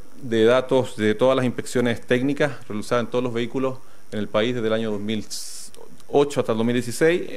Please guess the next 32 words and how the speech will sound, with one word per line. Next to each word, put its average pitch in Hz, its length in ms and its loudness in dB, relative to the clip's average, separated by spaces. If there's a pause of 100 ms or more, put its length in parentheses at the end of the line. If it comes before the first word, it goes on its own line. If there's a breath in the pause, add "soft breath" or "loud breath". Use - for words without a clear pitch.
estamos, 143 640 2
¿no - 80 -8
es 127 60 -4
cierto?, 131 360 0 (180)
calcu-, 113 320 -2
eh, 104 400 -2 (460 loud breath)
obteniendo 120 380 2
algunas 117 280 4
estimaciones 113 520 0
al 113 100 0
respecto. 160 540 -2 (680 loud breath)
Y, 160 580 6
y - 80 2
vemos 185 220 4
que 202 60 2
en 180 60 4
el - 40 -2
caso 180 220 2
del 170 80 2
C - 140 0
O 139 80 6
dos, 156 220 4
si - 140 0
uno 165 120 4
implementa, 151 440 2
por 143 120 4
ejemplo, 147 240 -2
la 123 60 4
política 131 440 2
de 123 100 4
tarificación 110 600 2
vial, 131 340 2